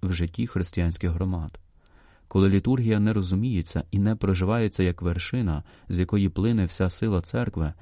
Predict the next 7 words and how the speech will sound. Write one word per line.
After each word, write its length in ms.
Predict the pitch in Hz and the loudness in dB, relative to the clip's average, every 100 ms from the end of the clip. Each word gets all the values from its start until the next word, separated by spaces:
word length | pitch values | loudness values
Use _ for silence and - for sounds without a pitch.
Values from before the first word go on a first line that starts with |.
| - - - | -20 -20 -2
та 100 | 90 | 0
яка 200 | 90 98 | 2 2
ґрунтується 600 | 95 92 90 117 104 - | 4 2 2 0 -2 0
насамперед 680 | 90 85 107 107 92 85 85 | -2 0 -2 0 0 -2 -2
на 120 | - | -2
історії 440 | 87 82 110 107 87 | -2 -2 -2 0 0
спасіння, 680 | - 85 - 117 107 78 | -4 -8 -4 -2 0 -2